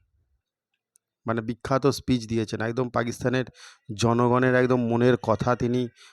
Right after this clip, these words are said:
পার্লামেন্টে তুলে ধরেছেন। আর কতদিন পাকিস্তান এইরকম নিম্ন মানসিকতার পরিচয় দেখাবে? আমরা দেখতে চাই সেই পাকিস্তানকে, যারা ভারতের সাথে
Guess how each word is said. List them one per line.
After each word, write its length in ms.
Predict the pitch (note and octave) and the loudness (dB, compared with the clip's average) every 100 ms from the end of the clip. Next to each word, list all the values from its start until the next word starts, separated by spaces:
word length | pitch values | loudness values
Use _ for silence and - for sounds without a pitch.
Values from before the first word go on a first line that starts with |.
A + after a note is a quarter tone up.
| - | -2
পার্লামেন্টে 480 | A2+ G#2+ A2 A2 G#2+ | 0 2 0 0 0
তুলে 220 | - A2+ | 2 2
ধরেছেন। 420 | G#2 G2 - G2 - _ _ _ _ _ _ _ _ _ _ _ _ _ _ _ _ _ _ _ _ _ - | 0 -6 -10 -18 -20 _ _ _ _ _ _ _ _ _ _ _ _ _ _ _ _ _ _ _ _ _ -6
আর 140 | A2 B2 | -2 -2
কতদিন 400 | - A#2 C3 B2+ | 0 2 4 4
পাকিস্তান 540 | A#2+ A#2 A2+ - A#2+ A#2 - _ _ _ | 2 -2 -2 -2 -2 -4 -14 _ _ _
এইরকম 560 | A#2 A#2 G#2+ A#2 A2+ A2+ - - | 0 2 2 0 0 -4 -12 -8
নিম্ন 280 | A#2 A2+ A#2 | -6 -2 0
মানসিকতার 680 | A2+ A2 G2+ A2 G#2+ A2+ G2+ | 0 -2 -4 -2 -2 -2 -4
পরিচয় 420 | - G#2+ G2+ G#2 | -4 -4 -2 -4
দেখাবে? 380 | G2+ G2 G2+ G2 - _ _ _ _ _ _ _ _ _ _ - - | -6 -8 -10 -12 -16 _ _ _ _ _ _ _ _ _ _ -20 -8
আমরা 200 | A2+ A2+ | -4 -2
দেখতে 300 | A2 G#2+ A#2 | -2 -4 -4
চাই 200 | - A#2 | -2 -2
সেই 200 | - A#2 | -2 -4
পাকিস্তানকে, 760 | A#2 A2+ G#2+ A#2 A2 A2+ A2+ A2 _ _ _ _ _ _ _ _ _ G2+ | -2 -4 -4 -4 -6 -8 -12 -12 _ _ _ _ _ _ _ _ _ -6
যারা 200 | G#2+ G#2 | -2 -2
ভারতের 400 | G2 G#2+ G#2 A2 | -2 -2 -2 -4
সাথে 400 | A2 G#2 G#2+ | -4 -4 -6